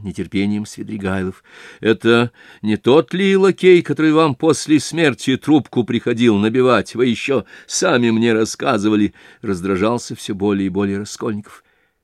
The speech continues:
Свидригайлов внимательно поглядел на Раскольникова,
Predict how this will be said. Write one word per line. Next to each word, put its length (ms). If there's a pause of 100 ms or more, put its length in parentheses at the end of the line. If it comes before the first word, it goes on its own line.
(360)
Свидригайлов 1000
внимательно 800
поглядел 640
на 120
Раскольникова, 720